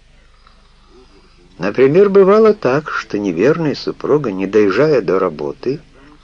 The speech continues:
отправлялась прямо в постель к хахалю,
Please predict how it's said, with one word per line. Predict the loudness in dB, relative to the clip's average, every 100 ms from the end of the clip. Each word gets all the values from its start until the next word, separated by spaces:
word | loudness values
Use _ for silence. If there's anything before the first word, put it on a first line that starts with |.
| _ -20 -20 -4
отправлялась | -2 0 0 2 4 6 4 0 -14 -14
прямо | -4 2 2 2 -2
в | -4
постель | -4 -4 -6 0 2 2 -2
к | -10
хахалю, | -6 -6 -6 -4 -6 -6